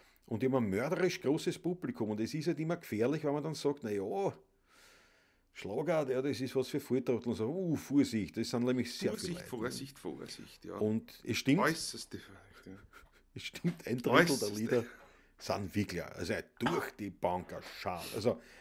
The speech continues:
Speaker 1: das ist wirklich jenseits von allem, das ist eine Frechheit. Ja. Aber die anderen zwei Drittel,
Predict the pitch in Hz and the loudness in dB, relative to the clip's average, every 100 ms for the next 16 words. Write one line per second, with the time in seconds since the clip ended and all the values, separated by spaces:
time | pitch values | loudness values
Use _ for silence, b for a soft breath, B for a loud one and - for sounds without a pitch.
0 | B 107 113 127 101 123 107 92 104 135 | B 0 2 2 4 2 2 0 2 2
1 | 139 120 - 120 117 - 101 123 120 113 | 2 0 0 -2 -4 -4 -2 0 0 0
2 | 127 107 - 95 120 - - 78 - 107 | 0 -2 -4 0 0 0 -6 -10 -8 -8
3 | 135 B B B B B B B - 123 | -8 B B B B B B B 8 10
4 | 147 151 127 110 110 190 202 - 107 95 | 10 6 2 2 4 6 4 4 4 4
5 | 90 92 98 131 | 2 2 4 2